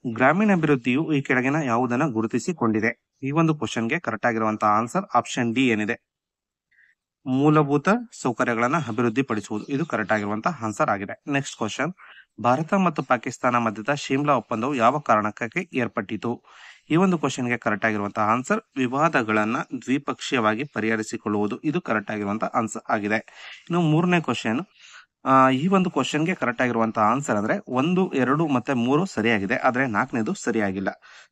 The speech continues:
So ಇದು ಕ್ವಶನ್ಗೆ ಕರೆಕ್ಟ್ ಆಗಿರುವಂತಹ ಆನ್ಸರ್ ಏನಿದೆ, ಒಂದು, ಮೂರು ಮತ್ತು ನಾಲ್ಕು ಸರಿಯಾಗಿದೆ, ಆದ್ರೆ ಎರಡನೇದು ಸರಿಯಾಗಿಲ್ಲ.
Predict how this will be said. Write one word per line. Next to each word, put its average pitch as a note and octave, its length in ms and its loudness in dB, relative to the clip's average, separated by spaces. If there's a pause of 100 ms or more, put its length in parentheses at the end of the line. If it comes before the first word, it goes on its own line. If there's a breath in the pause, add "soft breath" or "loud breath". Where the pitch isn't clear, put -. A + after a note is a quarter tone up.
(100)
So F3+ 240 2
ಇದು B2+ 200 -2
ಕ್ವಶನ್ಗೆ D#3+ 520 0
ಕರೆಕ್ಟ್ A#2+ 380 -4
ಆಗಿರುವಂತಹ A#2 580 -2
ಆನ್ಸರ್ B2+ 380 0
ಏನಿದೆ, A2+ 580 -2 (100)
ಒಂದು, C#3 380 4
ಮೂರು C#3+ 520 2
ಮತ್ತು B2 300 0
ನಾಲ್ಕು D3 380 2
ಸರಿಯಾಗಿದೆ, A2 960 -2
ಆದ್ರೆ C3 280 2
ಎರಡನೇದು B2 500 0
ಸರಿಯಾಗಿಲ್ಲ. G#2 580 0